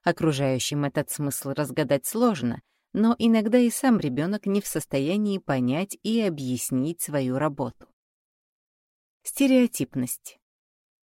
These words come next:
Ребёнок постоянно повторяется в своих работах, включая в каждый новый рисунок тот же образ, объект, форму. Разрыв ассоциативного аппарата.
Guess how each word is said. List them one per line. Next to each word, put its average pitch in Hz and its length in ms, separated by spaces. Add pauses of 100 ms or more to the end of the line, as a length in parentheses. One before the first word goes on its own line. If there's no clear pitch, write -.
(180)
Ребёнок 156 520
постоянно 165 680
повторяется 175 840
в - 80
своих 131 360
работах, 143 560 (260)
включая 165 640
в - 80
каждый 151 360
новый 143 280
рисунок 214 540
тот 247 200
же 143 160
образ, 170 540 (100)
объект, 135 580 (100)
форму. 131 500 (880)
Разрыв 165 640
ассоциативного 143 1040
аппарата. 202 640